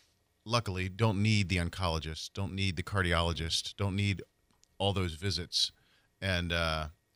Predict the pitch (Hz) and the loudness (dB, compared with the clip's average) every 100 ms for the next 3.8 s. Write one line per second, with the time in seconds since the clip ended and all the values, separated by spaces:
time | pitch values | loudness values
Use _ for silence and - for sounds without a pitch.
0 | _ _ _ - - 113 95 117 107 110 | _ _ _ -10 -2 0 0 2 4 4
1 | 107 - 107 95 110 123 98 82 - 101 | 2 -2 -4 -4 -4 -4 -4 -6 -8 -4
2 | 98 95 87 - 101 92 87 85 85 90 | 0 0 -2 -6 -4 -2 -2 -4 -6 -6
3 | 95 90 76 92 92 69 - - | -6 -6 -6 -6 -6 -8 -10 -10